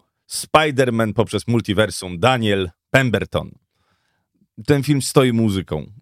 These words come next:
Ten film, tak jak pierwsza część, to jest film, który,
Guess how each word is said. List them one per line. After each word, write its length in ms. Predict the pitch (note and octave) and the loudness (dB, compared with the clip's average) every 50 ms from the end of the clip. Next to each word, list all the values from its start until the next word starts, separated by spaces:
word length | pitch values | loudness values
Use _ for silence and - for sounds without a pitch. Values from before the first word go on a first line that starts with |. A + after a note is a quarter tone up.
| _ _ | _ _
Ten 220 | - C3+ C3 C3 B2+ | 2 2 2 2 0
film, 300 | - C3 B2+ B2+ C3 A2+ | 0 2 2 2 2 2
tak 160 | - C3+ - | 2 2 2
jak 120 | B2+ - | 2 2
pierwsza 340 | - C3 A#2+ G#2 - B2+ A2+ | 4 2 2 4 2 0 0
część, 480 | - - A2+ A#2+ C3+ C#3+ - - - - _ _ _ _ _ _ _ _ - - - _ _ _ _ _ _ _ _ _ _ _ _ _ _ - | 0 0 -2 -2 -2 -4 -6 -8 -14 -18 _ _ _ _ _ _ _ _ -20 -20 -20 _ _ _ _ _ _ _ _ _ _ _ _ _ _ 0
to 160 | - C#3+ D3 | 2 2 2
jest 300 | D#3 D3+ - - - - | 2 0 -2 -6 -8 -14
film, 320 | - - - D3+ D#3+ D3+ | -4 0 2 2 2 0
który, 560 | - - - C#3+ C3+ C3 B2+ C#3 C#3 C3+ C3+ | -4 -2 0 2 2 4 4 4 2 2 0